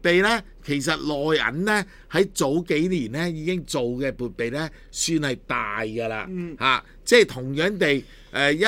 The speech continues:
Speaker 1: 路做好多內保外貸嘅，
Speaker 2: <laughs>
Speaker 1: 嘅東亞同內人，內人嘅撥備進取好多嘅。
Speaker 2: 係。
Speaker 1: 嚇，咁所以呢，基本上做晒撥備，股價亦都因為個撥備而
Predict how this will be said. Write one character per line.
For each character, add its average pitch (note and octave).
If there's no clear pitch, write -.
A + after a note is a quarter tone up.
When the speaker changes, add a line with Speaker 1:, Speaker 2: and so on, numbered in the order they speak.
Speaker 1:
路 E3+
做 C#3+
好 C#3
多 G3
內 D3
保 -
外 D3
貸 D3+
嘅， D3
Speaker 2:
<laughs> -
Speaker 1:
嘅 D#3
東 G3
亞 C#3+
同 C3
內 C#3
人， G#2
內 D#3+
人 B2
嘅 E3
撥 C#3+
備 C3+
進 C#3
取 -
好 A2
多 A#2+
嘅。 -
Speaker 2:
係。 G#2
Speaker 1:
嚇， C3+
咁 A#3
所 A3
以 G#3
呢， G3
基 C4+
本 A3
上 E3+
做 C3+
晒 C#3+
撥 A#2
備， G#2+
股 G#3
價 F#3
亦 E3+
都 A3
因 G#3
為 D#3
個 D3
撥 C3+
備 A#2+
而 F#2